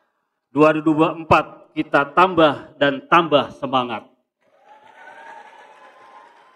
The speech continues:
Naik sepeda keliling komplek, pulangnya beli delima. Sukses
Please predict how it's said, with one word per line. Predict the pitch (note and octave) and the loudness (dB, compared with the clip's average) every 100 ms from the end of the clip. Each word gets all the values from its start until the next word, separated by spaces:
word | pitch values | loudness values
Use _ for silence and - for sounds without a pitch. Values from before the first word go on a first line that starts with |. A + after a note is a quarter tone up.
| _ _ _ _ _ _ _ _ _ _ _ _ _ _ _ _ D3 | _ _ _ _ _ _ _ _ _ _ _ _ _ _ _ _ 2
Naik | F3+ | 2
sepeda | - - G3+ G#3 G3 | 2 2 4 6 4
keliling | G3 F#3+ F#3+ F#3+ | 2 2 4 4
komplek, | F#3+ F#3+ F#3 G3 - - - - - - _ _ _ - _ - - | 4 4 4 2 0 -16 -20 -20 -20 -20 _ _ _ -20 _ -20 -2
pulangnya | D#3+ F3+ F#3+ G3 F#3+ F3 | 4 4 4 0 2 2
beli | D3+ E3 E3+ | 0 4 4
delima. | D#3 E3 E3 D#3 B2 F#2+ - - - - _ _ _ _ _ _ _ _ _ _ _ | 4 4 4 4 0 -4 -14 -18 -20 -20 _ _ _ _ _ _ _ _ _ _ _
Sukses | - F#3 F#3 F#3+ | -4 -4 2 0